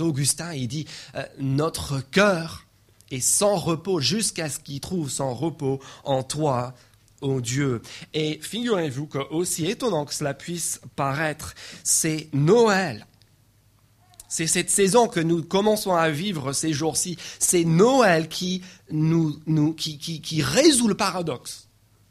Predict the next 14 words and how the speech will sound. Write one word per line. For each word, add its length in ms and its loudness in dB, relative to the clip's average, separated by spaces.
qui 220 -4
fournit 540 2
la 240 4
réponse 680 0
à 160 0
cette 320 -4
question, 720 0
euh, 320 2
de, 220 -8
de, 160 -10
de, 180 -8
cette 240 -6
question 420 0
concernant, 760 0